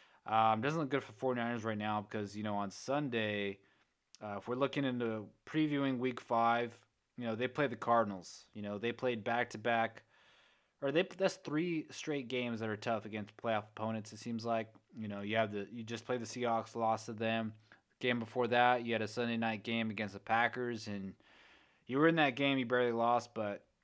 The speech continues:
you lost. And, you know, same with, uh, same with the Seahawks, you lost. Um, and then you play the Cardinals now in Arizona, and,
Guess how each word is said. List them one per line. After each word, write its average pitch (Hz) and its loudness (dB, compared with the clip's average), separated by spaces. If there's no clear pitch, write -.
you 123 -6
lost. - -2
And, 101 -6
you 110 -4
know, 101 -6
same 120 -4
with, 113 -2
uh, 107 0
same 120 -6
with 107 -6
the 98 -12
Seahawks, 120 -2
you 110 -10
lost. 98 -6
Um, 107 -2
and 117 -2
then 131 0
you 120 -4
play 123 4
the 117 -4
Cardinals 123 2
now 120 0
in 117 0
Arizona, 123 0
and, 110 -2